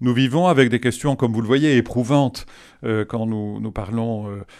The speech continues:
des, des questions liées aux agressions, à la prévention, mais aussi des questions plus heureuses quand nous parlons du,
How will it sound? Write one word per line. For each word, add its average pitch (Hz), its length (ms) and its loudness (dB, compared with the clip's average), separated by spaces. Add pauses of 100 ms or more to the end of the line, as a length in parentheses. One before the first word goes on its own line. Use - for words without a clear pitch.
(200)
des, 110 220 -8
des 110 160 -10
questions 113 380 -8
liées 110 240 -4
aux 104 160 -8
agressions, 110 480 -4
à 123 60 -2
la 110 80 -2
prévention, 117 600 -2
mais 156 120 2
aussi 110 260 -4
des - 80 -6
questions - 300 -12
plus 98 240 -10
heureuses 123 440 -2
quand 110 140 -14
nous 110 220 -14 (360)
parlons 107 340 -4
du, 95 340 -8